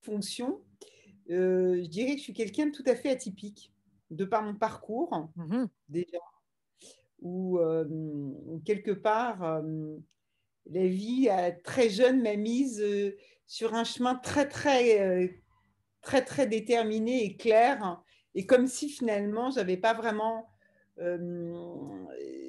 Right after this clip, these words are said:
Speaker 1: le choix. C'était,
Speaker 2: Mm.
Speaker 1: c'est-à-dire que c'était juste une évidence. Euh, euh, ouais, c'était une évidence pour moi que,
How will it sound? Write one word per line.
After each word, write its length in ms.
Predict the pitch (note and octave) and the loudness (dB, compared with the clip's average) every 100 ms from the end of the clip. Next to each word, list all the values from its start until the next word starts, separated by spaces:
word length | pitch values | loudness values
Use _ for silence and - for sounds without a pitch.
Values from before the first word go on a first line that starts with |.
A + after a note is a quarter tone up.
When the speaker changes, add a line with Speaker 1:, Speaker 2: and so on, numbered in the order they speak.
| C2 B1+ B1+ D2+ - F3+ | -14 -16 -18 -20 -16 0
Speaker 1:
le 160 | G3+ A3 | 2 2
choix. 540 | - A#3+ A3 G3 - _ | 0 4 6 6 0 _
C'était, 340 | - E3 F#3 | -14 0 2
Speaker 2:
Mm. 80 | G3 | 2
Speaker 1:
c'est-à-dire 440 | F#3 G3 F#3+ G#3 | 0 0 0 -2
que 80 | G#3 - | -6 -8
c'était 240 | - A#3 | -6 -4
juste 220 | G#3 B3+ C4 | -2 -2 2
une 100 | A3+ | 2
évidence. 720 | G#3 G#3+ A3 G#3 F#3+ - D3+ D3 _ _ _ _ - | 2 4 4 2 0 -8 -14 -16 _ _ _ _ -8
Euh, 760 | D#3+ D#3+ D3+ D3+ D3+ D3 D3 C#3+ C#3 - _ - | -2 0 2 0 0 -4 -6 -8 -12 -20 _ -20
euh, 440 | - - - G1+ - - _ C#3+ | -20 -16 -14 -16 -16 -20 _ 2
ouais, 180 | G3 F#3+ | 2 2
c'était 280 | F#3+ A#3 | 0 2
une 100 | A3+ | 4
évidence 540 | B3+ A#3+ A3+ B3 D4 - | 4 2 0 0 -2 -2
pour 200 | B3 G#3 | -6 -4
moi 400 | G#3+ A#3 C4+ C#4+ | 0 2 2 0
que, 460 | A#3+ G3+ G3 F#3+ | 2 4 4 2